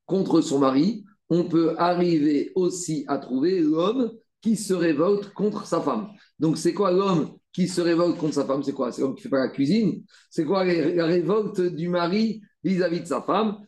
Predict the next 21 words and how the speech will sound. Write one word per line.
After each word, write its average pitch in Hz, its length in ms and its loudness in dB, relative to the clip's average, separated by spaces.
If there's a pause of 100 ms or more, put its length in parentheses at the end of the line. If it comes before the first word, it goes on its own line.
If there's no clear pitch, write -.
(160)
Alors, 170 480 0
on 170 140 0
verra, 170 540 -2 (160)
dit 196 240 0
la 180 160 2
Gemara, 156 400 0
Mosifin 185 720 -2 (120)
Aktovata 165 800 0
Shlosha 185 480 -2
Dinarin 160 480 0
Beshabbat. 127 640 -2 (380)
Là, 196 440 0 (260)
on 185 160 2
va 170 220 2
lui 160 160 4
rajouter 180 800 0
à 143 80 0
la 127 160 0
femme 202 320 -4
trois 214 320 -2
dinars 170 560 0